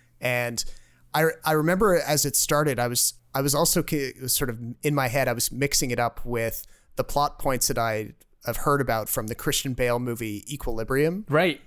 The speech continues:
Speaker 1: which came out, I think, in, like, the early two thousands, maybe
Speaker 2: Yeah, it came out a
Speaker 1: something
Speaker 2: little
Speaker 1: like
Speaker 2: later.
Speaker 1: that. And that is another sci-fi dystopia, but in that one, all of the hum-, humans have had their emotions repressed or surgically removed or
Speaker 2: Yeah, yeah,
Speaker 1: something
Speaker 2: yeah.
Speaker 1: or other. And Christian Bale plays the only character who has, like, any kind of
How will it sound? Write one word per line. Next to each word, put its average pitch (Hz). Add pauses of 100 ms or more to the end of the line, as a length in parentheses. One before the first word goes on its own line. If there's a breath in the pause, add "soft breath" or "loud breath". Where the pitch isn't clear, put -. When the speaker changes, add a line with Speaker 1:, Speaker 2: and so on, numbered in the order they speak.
(240 soft breath)
Speaker 1:
which -
came 147
out, 143 (140)
I 135
think, 139
in, 135
like, 120
the 117
early 139
two 147
thousands, 143
maybe 123
Speaker 2:
Yeah, 113
it 113
came 139
out 127
a 110
Speaker 1:
something 110
Speaker 2:
little 135
Speaker 1:
like 127
Speaker 2:
later. 95
Speaker 1:
that. 131 (680 soft breath)
And 151
that 165
is 160
another 143
sci-fi 139
dystopia, 127
but 123
in 117
that 143
one, 135
all 127
of 120
the 123
hum-, 120
humans 120
have 107
had 120
their 110
emotions 110
repressed -
or 101
surgically 131
removed 113
or 101
Speaker 2:
Yeah, 123
yeah, 120
Speaker 1:
something 120
Speaker 2:
yeah. 117
Speaker 1:
or 104
other. 104
And 98 (220 loud breath)
Christian 160
Bale 131
plays 127
the 120
only 113
character 107
who 107
has, 101
like, 95
any 104
kind 104
of 95